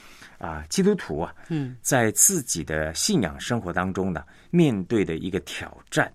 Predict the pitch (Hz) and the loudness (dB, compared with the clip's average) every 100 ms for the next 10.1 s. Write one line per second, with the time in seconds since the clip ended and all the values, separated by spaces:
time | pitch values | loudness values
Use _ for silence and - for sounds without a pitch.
0 | - 180 143 131 - - 95 92 220 226 | -4 -4 -2 -6 -10 -6 -4 2 4 6
1 | 147 147 185 170 90 78 85 104 - _ | 4 2 4 2 2 0 -2 -4 -12 _
2 | - - 92 87 85 - _ _ - - | -20 -10 -6 -6 -8 -18 _ _ -8 -8
3 | - 143 147 120 95 117 117 90 82 143 | -4 0 2 2 0 2 2 2 0 0
4 | 170 80 50 - 92 127 131 117 147 120 | -2 -4 -4 -6 -4 -4 -6 -4 -2 0
5 | 151 123 120 95 - 135 76 80 98 107 | 0 0 0 -4 -2 -4 -4 -4 -4 -2
6 | 104 87 67 78 80 80 73 - - - | -2 -4 -8 -8 -8 -8 -8 -10 -18 -20
7 | - - - 156 135 120 151 156 120 92 | -20 -16 -2 2 2 0 -2 -4 -2 0
8 | 113 78 - 90 - 135 139 127 117 - | 0 -2 -4 -8 -4 -4 -2 -2 -2 0
9 | - 127 107 104 90 80 - - - - | 0 2 0 -2 -8 -10 -12 -20 -6 -4